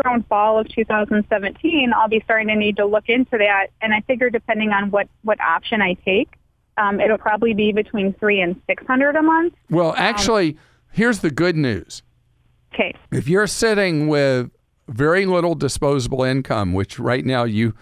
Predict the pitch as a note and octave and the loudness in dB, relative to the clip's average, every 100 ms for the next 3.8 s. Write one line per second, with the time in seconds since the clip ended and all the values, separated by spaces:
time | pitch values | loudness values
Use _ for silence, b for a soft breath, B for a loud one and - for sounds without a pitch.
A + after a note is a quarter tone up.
0 | b b - C#3+ C#3 D3+ C#3+ D3 - C3 | b b -4 -2 0 0 0 -2 -2 -4
1 | - C3+ B2 B2+ B2 A#2 C3+ G2 G2 b | 0 0 0 0 0 0 -2 -4 -6 b
2 | b b b b C3 F3 - G3+ F#3+ E3 | b b b b 0 0 0 -2 0 0
3 | - - F3 E3 D3 A2+ G#2 | -2 -4 0 2 2 2 -2